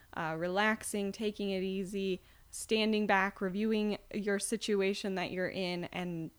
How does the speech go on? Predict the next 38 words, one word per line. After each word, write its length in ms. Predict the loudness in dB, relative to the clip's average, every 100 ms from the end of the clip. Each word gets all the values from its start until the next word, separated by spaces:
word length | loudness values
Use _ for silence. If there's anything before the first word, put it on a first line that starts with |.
| -12
making 480 | -2 -2 0 0 -2 -6 -20 _ -20
preparation 800 | -4 -2 0 0 0 0 -2 -4
for 160 | -2 -4
the 100 | -4
future, 380 | -4 -4 -2 -2
planning 380 | 0 0 0
for 160 | 0 -2
the 80 | -4
future. 580 | -4 -6 -2 0 0 -4
And 200 | -4 0
it's 180 | 0 0
about, 340 | 4 6 4 0
you 100 | -4
know, 140 | -4
taking 420 | -2 -4 -2 -4
stock, 600 | -4 2 4 4 0 -8 -20 -20 -20 -20 -20 -20 _
so 680 | -4 2 4 6 4 2 -4 _ _ _ -10
slowing 680 | -8 -4 2 2 4 4
down 560 | 2 2 2 0 0 -2
and 160 | -2 0
all 180 | 0
of 140 | 0 0
that. 440 | 0 0 -2 -4 -14 -20 -20 _ -2
And 540 | 2 2 2 0 -4
so 460 | -6 0 2 2 0 4
Erica 280 | 4 4
and 120 | 4 4
I 120 | 4
will 240 | 4 2
be 360 | 2 2 4 2 0 -8
looking 400 | -4 -2 0 -2
for 260 | 2 4 4
instances 680 | 2 0 -2 -2 -2 -2 -2
where 320 | -2 -2 -2
the 100 | -6
Four 240 | 0 2
of 100 | 2
Swords 640 | -2 0 2 2 0 -6